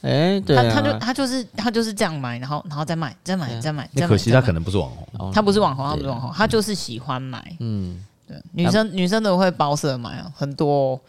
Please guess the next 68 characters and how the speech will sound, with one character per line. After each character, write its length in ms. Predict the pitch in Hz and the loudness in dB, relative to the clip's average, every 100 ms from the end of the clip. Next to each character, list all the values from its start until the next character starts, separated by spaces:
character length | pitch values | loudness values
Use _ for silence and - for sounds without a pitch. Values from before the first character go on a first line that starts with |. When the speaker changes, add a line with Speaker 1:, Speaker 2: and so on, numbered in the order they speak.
| - | 0
Speaker 3:
哦。 240 | 95 76 - | 0 0 -6
Speaker 2:
然 120 | 143 | -12
后 200 | - - 156 - - | -4 -4 -4 -6 -14
什 140 | - 151 | -8 -4
么 100 | 135 | -4
眼 240 | 139 143 | -2 -4
影 320 | 156 135 120 | -4 -6 -8
啊， 320 | 123 123 123 147 - _ _ - | -8 -6 -6 -8 -12 _ _ -8
都 160 | - 160 | -2 0
有 160 | 151 127 | 0 -4
啦， 160 | 143 127 | -8 -6
都 80 | |
有。 80 | 143 | 2
Speaker 3:
然 100 | 131 | 6
后 60 | 160 | 8
他 80 | 156 | 8
呢， 180 | 151 - 101 | 6 2 -4
我， 200 | 113 117 | 0 0
我 100 | 101 | 2
刚 140 | 113 139 | 2 4
讲 80 | 95 | 4
那 80 | |
个 60 | 104 | 0
客 180 | - 110 | 0 -2
人 180 | 71 64 | -2 -4
啊， 40 | |
Speaker 2:
嗯。 300 | 65 147 131 151 - | -4 -2 -2 -6 -2
Speaker 3:
他 160 | 131 | 2
就 120 | 123 127 | 4 6
在 160 | 120 | 6
追 300 | 113 127 117 | 6 6 4
一 40 | 110 | 4
个 100 | 98 | 0
我 100 | 80 | -2
的 60 | |
朋 260 | 78 - 76 | -4 -4 -4
友， 140 | 76 - _ - | -6 -8 _ -8
男 200 | 82 85 | -4 -2
生。 280 | 90 92 107 | -2 -2 -4
Speaker 2:
哦。 580 | 170 185 202 208 208 208 | 2 2 2 0 -2 0
Speaker 3:
她 120 | 214 170 | 4 6
是 80 | |
女 160 | 156 107 | 6 2
生 220 | 113 98 | 0 0
啊， 100 | 82 - | -2 2
包 180 | 131 139 | 4 6
色 160 | 131 | 4
是 100 | 101 | 2
一 40 | 110 | 2
个 60 | |
女 160 | 98 73 | 2 0
生 180 | - 87 | -2 0
啊， 60 | 87 | 0
Speaker 2:
嗯。 160 | 98 | 0
Speaker 3:
然 80 | 101 | 4
后 60 | 117 | 6
他 80 | |
在 80 | 123 | 6
追 180 | 117 117 | 4 4
我 140 | 101 | 4
那 80 | 90 | 2
个 240 | 92 82 78 | 0 -2 0
另 140 | 104 | 0
外 60 | 92 | 0
一 20 | |
个 40 | |
朋 140 | 85 | -2
友。 100 | 76 | -6